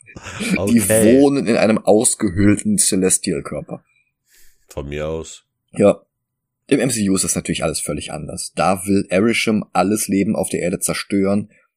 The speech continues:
Speaker 2: damit Tiamut die dabei freigesetzte Energie absorbieren und darum leben kann. Und Cersei ist entsetzt. Arishem antwortet kalt,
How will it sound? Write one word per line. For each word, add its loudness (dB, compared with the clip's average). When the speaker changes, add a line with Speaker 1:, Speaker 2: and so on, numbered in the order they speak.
Speaker 2:
damit -4
Tiamut 0
die 0
dabei 2
freigesetzte -2
Energie -4
absorbieren -2
und -2
darum 0
leben 0
kann. -12
Und -16
Cersei -6
ist -8
entsetzt. -4
Arishem -4
antwortet -2
kalt, -4